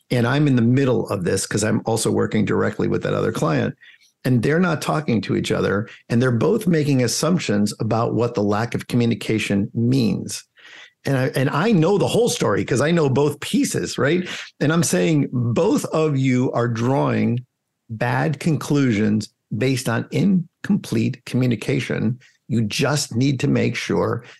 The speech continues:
that you are open kimono on all of this stuff and you will be fine. And, and it's just amazing to watch. It, it's like watching a, a train wreck that you can't do anything about, but it's just sort of happening, right?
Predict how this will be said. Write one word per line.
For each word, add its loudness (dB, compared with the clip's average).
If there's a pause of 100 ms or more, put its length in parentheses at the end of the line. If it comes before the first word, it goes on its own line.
that -2
you 2
are -2
open 2
kimono 2
on -2
all 0
of -2
this -2
stuff -6 (360)
and 2
you 4
will 2
be 2
fine. -4 (440)
And, -2
and 2
it's -2
just 0
amazing 2
to -4
watch. -2 (520)
It, -2
it's 0
like 2
watching 0
a, -2 (300)
a 0
train 0
wreck 0
that -6
you -4
can't -2
do 0
anything 2
about, 0
but 0
it's -4
just -2
sort 0
of 0
happening, -2
right? -2